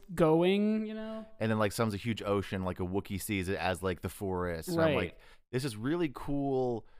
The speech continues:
Speaker 2: insight into a world," because it's a cool wor-, I'm saying all this because, uh, I, while I was watching Empire, I didn't finish it because I didn't have time. But also, I was just like,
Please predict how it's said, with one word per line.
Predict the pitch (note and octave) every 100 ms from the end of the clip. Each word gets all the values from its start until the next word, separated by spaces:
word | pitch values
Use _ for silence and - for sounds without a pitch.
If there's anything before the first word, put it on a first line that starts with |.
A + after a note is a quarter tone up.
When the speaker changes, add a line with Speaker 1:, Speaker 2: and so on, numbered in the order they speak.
| - - -
Speaker 2:
insight | B2+ C#3 - A2+ G#2 G2+ -
into | G#2+ G2+ G#2+
a | G#2
world," | F2+ G#2+ G#2 F#2+
because | - D#3+
it's | D3+ D#3
a |
cool | C3+ - D#3 E3+ D3+ B2+
wor-, | B2+ - - -
I'm | C#3
saying | D#3 C4 C#4+
all | G#3
this | D#3+ C#3+
because, | C3 D3 B2 G#2
uh, | A#2+ - F2 G#2 D#2+ D#2+ E2 D#2+ -
I, | G#2+ F2 -
while | A2+ A#2 A#2+ A#2+
I | A2
was | G#2+
watching | G2+ G2+ G#2+ G2
Empire, | F#2+ G2+ F#2+ F#2 F2
I | - G2
didn't | G#2 F#2+
finish | G#2 F#2+ -
it | F#2+ F2
because | -
I | F#2+
didn't | F#2+
have | F2+ D#2+
time. | F#2+ F2
But |
also, | E2 G2+ -
I | G#2 G#2 A2
was | G#2
just | A2 -
like, | G2+